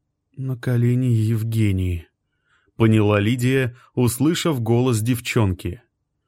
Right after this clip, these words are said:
«Должно быть, мы в подвале, в том самом чулане, в спасительной темноте». «Значит,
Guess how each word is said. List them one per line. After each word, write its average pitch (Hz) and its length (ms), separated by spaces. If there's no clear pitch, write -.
«Должно 110 680
быть, 123 260
мы 120 220
в 120 120
подвале, 117 720
в - 140
том 120 260
самом 127 480
чулане, 127 640
в 95 100
спасительной - 1400
темноте». 127 720
«Значит, 180 640